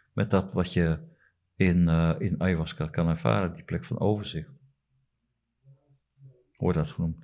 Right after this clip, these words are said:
Dan krijg je dus een overzicht over je leven. En na die ervaring, dan, eh, en, eh, stel dat je hart zo licht is dat je verder gaat, dan komen dus, zeg maar, de spirituele ervaringen. En dat kun je je voorstellen als een soort,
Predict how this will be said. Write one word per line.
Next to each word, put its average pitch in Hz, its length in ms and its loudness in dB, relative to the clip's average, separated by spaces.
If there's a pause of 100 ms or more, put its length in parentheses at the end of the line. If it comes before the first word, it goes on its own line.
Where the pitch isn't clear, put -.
(120)
Dan 87 80 -4
krijg 80 200 -2
je 78 60 -2
dus 78 140 -6
een 73 100 -6
overzicht 82 360 -6
over 82 200 -2
je 85 60 -4
leven. 101 340 -4 (1700)
En - 220 0
na 92 380 8
die 107 240 0
ervaring, 92 720 -2 (360)
dan, 95 520 0
eh, 82 320 0
en, 87 240 -2
eh, 87 100 -2 (240)
stel 87 300 0
dat 82 140 -4
je 90 80 0
hart 87 200 0
zo - 120 -4
licht 90 240 -2
is 85 120 -6
dat 78 200 -2
je 85 140 -2
verder 98 280 -2
gaat, - 600 -8
dan 110 300 2
komen 80 280 0
dus, - 140 -8
zeg 78 180 -4
maar, 82 100 -2
de - 60 -10
spirituele 85 580 -2
ervaringen. 78 560 -6 (240)
En 87 160 0
dat 98 300 2 (100)
kun 90 140 -2
je 80 300 0 (300)
je 87 360 0
voorstellen 185 520 0
als 80 160 -2
een 87 60 -10
soort, 85 440 -2